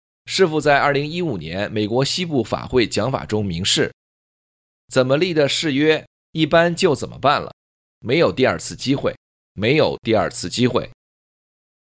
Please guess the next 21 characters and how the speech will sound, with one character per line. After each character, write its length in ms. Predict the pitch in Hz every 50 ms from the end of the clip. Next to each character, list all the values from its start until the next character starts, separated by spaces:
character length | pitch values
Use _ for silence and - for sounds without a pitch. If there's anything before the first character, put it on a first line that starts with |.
| _ _ -
不 100 | - 190
能 240 | 185 185 196 190 175
放 160 | 208 185 170
下 240 | - 170 151 135 139
未 220 | 143 185 170 139
思 220 | - - - 180
的 200 | 175 156 110 82 85
那 100 | 117 110
个 100 | 98 90
根， 300 | - 139 151 160 156 - _ _ _ _ _ _
不 120 | - 151 151
能 140 | 151 160
放 180 | 160 - 156 139
下 200 | 131 156 143 120
那 140 | 127 135 131
个 160 | 123 110 104
顽 220 | 98 90 90 104 127
固 120 | - 160 147
的 80 | 147
自 220 | 147 - - 202 165
我， 300 | 113 90 71 - -